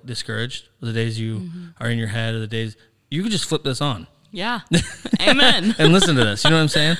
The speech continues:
Speaker 2: <laughs> Yeah.
Speaker 1: You know what I mean? Or if there's someone that's out there that's discouraged,
Speaker 2: Mm-hmm.
Speaker 1: you can use this and go,
Speaker 2: Mm-hmm.
Speaker 1: "Hey, li-, listen to this. I,
Speaker 2: Yeah.
Speaker 1: I was on this ep-, uh, in this podcast talking about this," you know,
Speaker 2: Yeah.
Speaker 1: "and listen to this and, and let's get together and work through that." And so, uh, I'm excited to see how you're gonna use,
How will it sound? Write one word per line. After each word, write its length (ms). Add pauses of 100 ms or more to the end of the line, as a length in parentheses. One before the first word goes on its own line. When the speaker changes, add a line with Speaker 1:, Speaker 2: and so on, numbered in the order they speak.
(100)
Speaker 2:
<laughs> 160
Yeah. 360
Speaker 1:
You 120
know 80
what 40
I 40
mean? 160
Or 340
if 140
there's 160
someone 280
that's 180
out 160
there 140
that's 160
discouraged, 680
Speaker 2:
Mm-hmm. 80
Speaker 1:
you 80
can 140
use 240
this 240
and 100
go, 200
Speaker 2:
Mm-hmm. 100
Speaker 1:
"Hey, 180
li-, 220
listen 360
to 140
this. 340
I, 120 (360)
Speaker 2:
Yeah. 180
Speaker 1:
I 40
was 120
on 140
this 280
ep-, 280
uh, 80 (120)
in 160
this 100
podcast 480
talking 260
about 200
this," 260
you 120
know, 200 (340)
Speaker 2:
Yeah. 160
Speaker 1:
"and 180
listen 220
to 40
this 120
and, 160
and 160
let's 140
get 100
together 220
and 160 (120)
work 180
through 120
that." 180
And 140
so, 200 (600)
uh, 120
I'm 100
excited 220
to 60
see 140
how 100
you're 180
gonna 220
use, 440